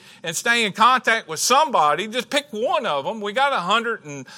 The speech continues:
forty, uh, thirty or forty of them. Pick one of them and get involved with one of them because they will encourage your heart in the Lord.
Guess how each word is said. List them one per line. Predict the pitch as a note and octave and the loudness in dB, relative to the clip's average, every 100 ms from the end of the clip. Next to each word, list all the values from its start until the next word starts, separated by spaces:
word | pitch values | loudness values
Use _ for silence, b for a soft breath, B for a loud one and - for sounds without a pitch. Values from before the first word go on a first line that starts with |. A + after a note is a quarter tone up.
| B - | B 0
forty, | A3 B3+ A#3 G3 | 2 2 2 2
uh, | G3 F#3 E3+ D3 - | 4 4 0 -4 0
thirty | G#3 A#3 A#3 | 2 4 2
or | G#3 | -2
forty | - B3+ D4 A3 D3+ | -2 -2 0 2 4
of | D#3 G3 | 4 4
them. | A3+ - B - | -4 -10 B -4
Pick | D#4 E4 | -4 -4
one | D4 C#4 A#3 | -2 0 2
of | B3 | 0
them | C#4 | -2
and | A3 F#3+ | -6 -4
get | E4 | -4
involved | E4 G3+ G3+ D4 D#4+ A3 | -4 4 6 10 8 8
with | F3+ F3 | 2 -4
one | F#3+ F#3+ F#3+ | 2 4 6
of | G3 | 4
them | B3 | 4
because | A#3 A#3+ A3+ F3+ | -2 0 -4 0
they | D4+ E4 | 0 2
will | C#4+ A#3 | 2 4
encourage | A3+ G3+ - C#4+ D#4+ C4+ A3 | 2 -4 0 2 4 0 0
your | A3+ | 0
heart | G3 D4 D4+ A3+ | 2 4 4 2
in | A#3+ C4+ | -4 0
the | D4 | 2
Lord. | E4 E4+ E4+ A3 A2 | 2 -2 -4 -6 -8